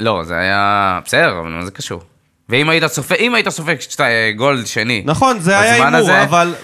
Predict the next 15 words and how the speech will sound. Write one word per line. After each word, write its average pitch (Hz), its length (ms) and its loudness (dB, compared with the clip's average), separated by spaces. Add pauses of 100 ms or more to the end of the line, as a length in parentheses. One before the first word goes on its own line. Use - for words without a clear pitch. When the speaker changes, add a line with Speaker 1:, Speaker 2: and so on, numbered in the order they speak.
(120)
Speaker 1:
היו 151 160 0
קוברים 147 380 -2
את 110 100 -4
בכר. 92 200 -10 (160)
Speaker 2:
אתה 131 120 -6
יודע 156 220 -2
מה? 185 300 -4
אז 117 260 -6 (200)
יכל 139 240 -4
לעלות 143 300 -2
עם 139 100 -8
חילוף 139 320 -6
יותר 143 460 -4
הגיוני, 120 600 -6
לעלות 110 500 -2